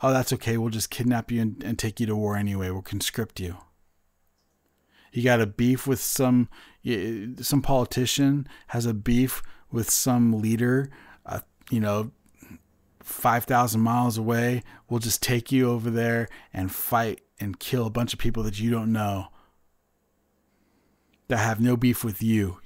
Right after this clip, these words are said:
We're just gonna take you over there and kill you to, for an expanded empire so we could show power.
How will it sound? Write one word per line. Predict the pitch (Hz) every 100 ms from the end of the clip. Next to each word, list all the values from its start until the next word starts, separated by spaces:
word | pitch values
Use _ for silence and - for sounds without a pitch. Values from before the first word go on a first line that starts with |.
| - -
We're | 131
just | 139
gonna | -
take | 226 127 127
you | 117
over | 110
there | 110 104
and | 90
kill | - 104
you | 98 87 - - - _ -
to, | 117
for | - 120
an | 110
expanded | - - 117 107
empire | 107 110 104 98
so | 107
we | 113 117
could | 110
show | - 117
power. | - 101 101 90 90